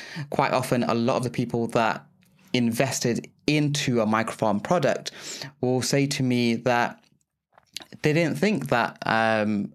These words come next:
they could get so much value, um, from such a relatively affordable, accessible product. So providing value is extremely important, and also considering, um,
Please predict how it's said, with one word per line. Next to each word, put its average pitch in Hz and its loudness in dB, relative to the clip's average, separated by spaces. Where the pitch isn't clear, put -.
they 120 0
could - 0
get - -2
so - 0
much 127 0
value, 110 0
um, 107 0
from 123 0
such - -2
a 113 -2
relatively 113 0
affordable, 131 2
accessible 113 -2
product. 113 -2
So 131 0
providing 160 0
value 147 2
is 135 0
extremely 135 0
important, 139 -2
and 120 -4
also 170 0
considering, 143 0
um, 120 2